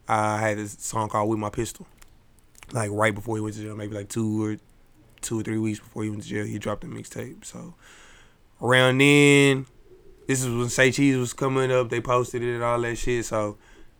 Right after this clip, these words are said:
it was, everybody was like, "Okay, this nigga Lil Ju, like, he, he might be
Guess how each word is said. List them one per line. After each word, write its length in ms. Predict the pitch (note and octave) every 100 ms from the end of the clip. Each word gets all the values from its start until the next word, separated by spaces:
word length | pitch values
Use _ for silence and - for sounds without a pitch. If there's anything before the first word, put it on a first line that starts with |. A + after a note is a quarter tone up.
| -
it 60 | A2
was, 220 | G#2+ G#2
everybody 380 | A#2 A#2 A2+ A2+
was 120 | A2
like, 160 | G#2+ A2+
"Okay, 280 | A2 A2 G2+
this 160 | G#2+
nigga 180 | A2+ G#2+ G#2
Lil 140 | G#2
Ju, 280 | G#2 A2+ A2
like, 260 | G#2+ G#2 G#2
he, 440 | A2 A2 G#2 G#2 - _ _ _ _ _ _ _ _ _ _ - -
he 100 | -
might 200 | A#2+ A2
be 80 | A2